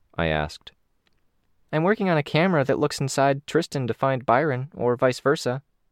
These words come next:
Kenzie said, without raising her head. "It's not going so well, but I'm going to figure it out." "Thanks, Kenz.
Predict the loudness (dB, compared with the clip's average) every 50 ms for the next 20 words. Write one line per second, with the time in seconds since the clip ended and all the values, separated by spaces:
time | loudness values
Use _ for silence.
0 | _ -12 -8 -8 -6 -6 -6 -8 -6 -4 -4 -4 -4 -6 -8 _ _ _ -12 -4
1 | -2 0 0 2 2 0 0 0 -2 -4 -6 -6 -2 -2 -2 -2 -2 -6 -12 _
2 | _ _ _ _ -20 -20 _ _ _ _ _ _ _ _ _ _ _ _ _ _
3 | -6 -6 -6 -6 -4 -2 0 0 0 0 0 0 0 0 0 -2 0 2 2 2
4 | 2 0 -2 -2 0 0 0 0 -2 -10 -16 -18 _ _ _ _ -8 -6 -4 -4
5 | -4 -4 -4 -2 0 2 2 4 4 4 2 2 -2 _ _ _ _ _ _ _
6 | _ _ _ _ _ _ _ _ _ _ _ _ _ _ _ -4 -2 -2 -2 -4
7 | -6 -6 -4 -4 -2 -2 -4 -6 -8 -12